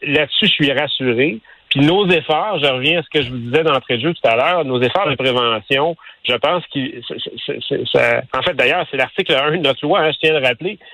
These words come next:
le législateur a dit que l'upac était là pour prévenir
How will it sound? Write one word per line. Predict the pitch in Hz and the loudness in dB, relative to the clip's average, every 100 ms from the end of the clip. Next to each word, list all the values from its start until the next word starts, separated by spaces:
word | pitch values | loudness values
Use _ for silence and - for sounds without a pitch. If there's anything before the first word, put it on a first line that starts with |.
| - - | -12 -2
le | 135 | 0
législateur | 151 160 - 143 127 156 185 147 120 - - _ | 2 0 0 0 2 0 0 -2 -6 -18 -20 _
a | - 131 | 0 0
dit | 120 131 165 220 _ _ _ - | -2 -10 -10 -12 _ _ _ -4
que | 156 | 0
l'upac | 151 143 139 190 - | 0 0 0 0 0
était | 139 | 0
là | 180 | 2
pour | 165 - | -2 -4
prévenir | 135 160 135 151 190 139 107 | 0 0 0 0 0 -2 -4